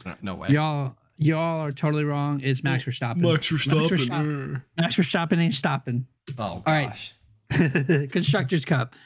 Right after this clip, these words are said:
Speaker 2: Should I put it as the same, James? What do you, what do you have for the Constructors' Cup?
Speaker 1: So,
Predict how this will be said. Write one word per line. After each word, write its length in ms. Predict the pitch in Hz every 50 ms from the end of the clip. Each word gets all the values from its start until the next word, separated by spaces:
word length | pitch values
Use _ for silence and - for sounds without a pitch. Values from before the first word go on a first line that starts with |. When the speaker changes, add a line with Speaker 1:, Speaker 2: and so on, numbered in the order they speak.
| - _ -
Speaker 2:
Should 160 | - - 160
I 120 | 147 143 143
put 240 | 135 131 208 185
it 140 | 185 185 175
as 160 | 180 175 165
the 80 | 160 156
same, 460 | 139 - 160 139 131 123 117 123 127 - - _ -
James? 340 | 143 131 120 117 113 120 143
What 120 | 156 156
do 40 | 151
you, 120 | 151 143 139
what 80 | 147
do 80 | 185 160
you 80 | 160
have 100 | 160 143
for 80 | 127 165
the 80 | 147 139
Constructors' 600 | 160 147 - - 135 127 - - 127 113 120 -
Cup? 240 | - - - - _ _ _ _ _ _ _ _ _ -
Speaker 1:
So, 340 | 165 - - 214 196 175 -